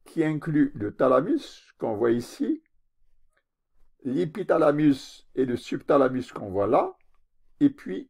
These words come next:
l'hypothalamus, il est ici, avec le, l'opt-, le chiasma optique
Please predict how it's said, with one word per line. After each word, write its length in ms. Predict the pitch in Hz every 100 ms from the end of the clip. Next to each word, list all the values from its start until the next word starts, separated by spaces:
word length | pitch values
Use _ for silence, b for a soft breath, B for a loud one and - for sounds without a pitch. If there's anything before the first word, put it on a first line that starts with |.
| -
l'hypothalamus, 1040 | 135 180 156 170 127 107 107 143 165 - _ _
il 140 | 135
est 160 | 135 131
ici, 460 | - - - 107 - _ _ _ _ _ _ _ _ _ _ _ _ _ _ _ _ _
avec 400 | 131 123 143 139
le, 340 | 160 131 156 -
l'opt-, 380 | 127 156 160 -
le 360 | 127 120 110 -
chiasma 480 | - 196 - 170 -
optique 520 | 139 - - - -